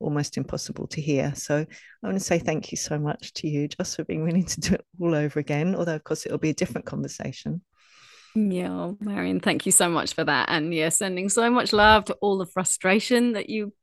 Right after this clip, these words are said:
Speaker 2: would have experienced having to listen to that and try and make it work and spend lots and lots of time trying to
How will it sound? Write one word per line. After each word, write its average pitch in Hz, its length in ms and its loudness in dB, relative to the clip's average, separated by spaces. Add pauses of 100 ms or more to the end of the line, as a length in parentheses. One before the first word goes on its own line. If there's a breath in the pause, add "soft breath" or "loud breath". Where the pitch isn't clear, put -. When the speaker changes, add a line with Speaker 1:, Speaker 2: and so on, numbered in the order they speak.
(220)
Speaker 2:
would 226 220 0
have 233 100 2
experienced 269 840 4
having 226 460 4
to 208 360 0 (680 loud breath)
listen 254 460 6
to 240 120 4
that 220 220 4
and 185 160 -4
try 214 300 0
and 202 120 0
make 180 200 -6
it 196 120 -10
work 175 260 -6
and 175 100 -6
spend 175 300 -4
lots - 240 -2
and 180 140 -2
lots - 240 0
of 165 80 -8
time 156 340 -6
trying 160 320 -4
to 160 360 -6